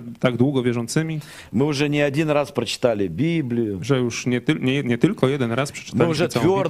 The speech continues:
Speaker 1: Biblię.
Speaker 2: стоим на ногах.
Speaker 1: Już twardo stoimy na nogach,
Speaker 2: Мы
Speaker 1: mocno.
Speaker 2: уже двигаемся далеко вперёд.
Speaker 1: E, kierujemy się daleko do przodu.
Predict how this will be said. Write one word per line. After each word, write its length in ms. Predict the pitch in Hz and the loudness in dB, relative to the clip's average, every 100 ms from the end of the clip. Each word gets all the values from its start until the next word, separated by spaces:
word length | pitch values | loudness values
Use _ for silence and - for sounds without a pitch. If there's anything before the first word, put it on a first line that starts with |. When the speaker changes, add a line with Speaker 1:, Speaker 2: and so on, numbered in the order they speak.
| 147 | -2
Speaker 1:
Biblię. 60 | |
Speaker 2:
стоим 380 | - 139 139 135 | 0 0 0 0
на 100 | 120 | 0
ногах. 680 | 110 104 123 156 139 104 - - | 0 2 2 2 0 -6 -14 -20
Speaker 1:
Już 100 | - | -2
twardo 360 | 135 139 127 | 0 2 0
stoimy 340 | - 131 127 123 | 0 -2 0 0
na 120 | 117 | 0
nogach, 460 | 135 135 123 - 123 | 0 0 -4 -6 -2
Speaker 2:
Мы 100 | 120 | 0
Speaker 1:
mocno. 160 | 160 165 | 2 0
Speaker 2:
уже 200 | 156 143 | 0 0
двигаемся 680 | 127 185 175 156 143 143 | 0 0 2 0 0 0
далеко 420 | 127 135 135 147 127 | 0 0 0 0 0
вперёд. 720 | - 107 127 151 127 - - 135 123 123 120 123 123 | -2 0 2 0 -2 -6 -4 0 0 0 0 -2 2
Speaker 1:
E, 40 | |
kierujemy 440 | 139 139 147 160 | 2 2 2 -2
się 180 | 151 131 | 0 2
daleko 320 | 123 131 135 | 2 0 0
do 80 | 120 | -2
przodu. 440 | - - 147 139 | 0 0 0 -2